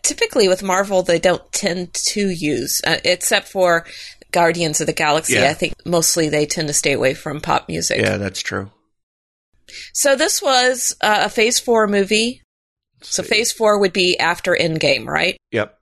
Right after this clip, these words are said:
Speaker 1: So we had the Black Widow, we had two Spider-Man movies. So we had Shang-Chi,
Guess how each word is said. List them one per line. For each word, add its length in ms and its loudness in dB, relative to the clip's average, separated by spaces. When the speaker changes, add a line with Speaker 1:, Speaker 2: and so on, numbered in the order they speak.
Speaker 1:
So 180 -4
we 100 0
had 240 -2
the 80 -4
Black 340 -2
Widow, 380 4
we 140 -4
had 340 -2
two 160 2
Spider-Man 580 0
movies. 600 -6
So 200 0
we 80 4
had 180 0
Shang-Chi, 840 0